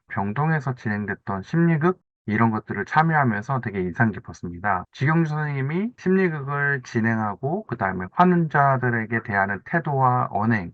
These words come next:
이런 모습들이 실제 책에 나와 있는 교과서 같은 모습이었고 그리고 또 그렇게 진행하는 모습들이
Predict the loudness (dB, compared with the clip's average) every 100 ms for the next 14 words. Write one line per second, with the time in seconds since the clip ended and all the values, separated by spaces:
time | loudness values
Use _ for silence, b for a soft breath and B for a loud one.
0 | _ 4 4 6 0 -6 -8 -2 0 -2
1 | -4 _ _ _ 0 0 4 2 6 6
2 | 8 8 6 4 2 0 0 -2 _ _
3 | -6 -2 0 2 0 -2 -6 -6 -10 -12
4 | -12 _ -4 -4 0 4 4 4 4 4
5 | 6 6 6 4 0 0 2 2 4 4
6 | 4 2 2 2 0 -8 -4 0 2 0